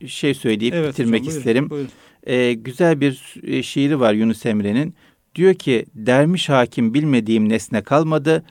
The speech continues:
Speaker 1: Dünyayı bildi kendini bir çare bilemedi." diyor. Yani bilmediğim nesne kalmadı diyor. Okudum, öğrendim her şeyi. Dünyayı bildim diyor
Speaker 2: Hı.
Speaker 1: ama bir çare kendini bilmediyse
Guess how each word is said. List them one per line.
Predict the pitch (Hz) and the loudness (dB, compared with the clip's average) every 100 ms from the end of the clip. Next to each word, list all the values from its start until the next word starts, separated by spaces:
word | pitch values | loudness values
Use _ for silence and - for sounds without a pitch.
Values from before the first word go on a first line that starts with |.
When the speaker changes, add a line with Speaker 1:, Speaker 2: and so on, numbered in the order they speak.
| _ _ _ | _ _ _
Speaker 1:
Dünyayı | 127 135 143 143 151 123 | 0 2 4 4 2 0
bildi | 113 101 104 | -2 -2 -4
kendini | - 123 110 110 143 - | -2 0 0 0 0 -2
bir | |
çare | - 127 110 123 | -4 -2 -2 -2
bilemedi." | 110 101 90 82 95 | -2 -4 -4 -8 -14
diyor. | 92 - _ _ _ _ _ _ _ _ _ - | -16 -20 _ _ _ _ _ _ _ _ _ -12
Yani | - - 92 87 | -10 -10 -10 -12
bilmediğim | 117 139 127 110 107 104 | -6 -2 0 -2 -2 -4
nesne | 98 - 98 | -6 -8 -6
kalmadı | 117 135 151 160 143 | -2 0 0 -2 -2
diyor. | 143 139 | -2 -2
Okudum, | 123 - 113 110 | -4 -6 -6 -4
öğrendim | 110 110 110 107 | -2 -2 -4 -6
her | 98 101 | -6 -8
şeyi. | - 120 156 165 - _ _ | -8 -6 -6 -6 -16 _ _
Dünyayı | 131 131 131 127 131 110 | -4 0 2 4 2 2
bildim | 104 95 90 87 87 | 0 0 -2 -4 -4
diyor | 117 143 | -4 -6
Speaker 2:
Hı. | - | -4
Speaker 1:
ama | 123 110 131 - - _ - | -4 -2 -4 -10 -20 _ -6
bir | 147 | -6
çare | - 113 95 95 | -4 -6 -6 -10
kendini | 143 123 101 90 87 | -6 -4 -4 -6 -6
bilmediyse | 151 110 95 82 87 - 139 143 | -8 -6 -8 -6 -8 -6 -6 -6